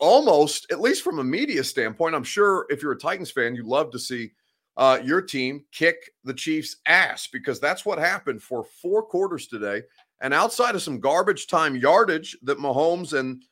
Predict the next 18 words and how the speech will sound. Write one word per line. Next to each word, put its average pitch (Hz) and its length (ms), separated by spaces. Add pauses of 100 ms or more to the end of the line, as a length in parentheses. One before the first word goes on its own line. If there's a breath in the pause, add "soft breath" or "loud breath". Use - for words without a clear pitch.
(180)
the 127 80
Chiefs 254 380
put - 220
up, 294 220
which 170 160
was, 156 120
ba-, 240 300
I - 40
mean, 147 140
the, 131 240
basically 240 440
the 127 120
entire 143 340
second 190 320
half 254 300
was 208 100
garbage - 460
time. 73 320